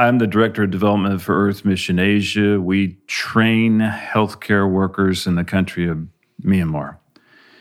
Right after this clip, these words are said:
And they go out to the ro-, remote villages after a five-year training period. And so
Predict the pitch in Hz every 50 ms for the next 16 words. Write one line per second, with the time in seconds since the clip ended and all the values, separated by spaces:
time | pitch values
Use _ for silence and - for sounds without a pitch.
0 | _ _ _ _ _ _ _ _ _ _ _ _ _ _ _ - 92 92 92 92
1 | 90 90 95 107 101 110 113 107 107 107 95 - - 98 95 92 95 95 92 90
2 | - - 101 95 87 92 92 90 82 80 90 92 92 90 87 87 90 87 85 90
3 | 85 82 - - 85 82 - - 87 87 85 85 82 85 82 85 82 78 - -
4 | 92 85 82 80 80 78 - - 82 80 80 80 80 82 85 92 _ _ _ -
5 | - 90 92 90 - - 107 101 95 95 92 90 - -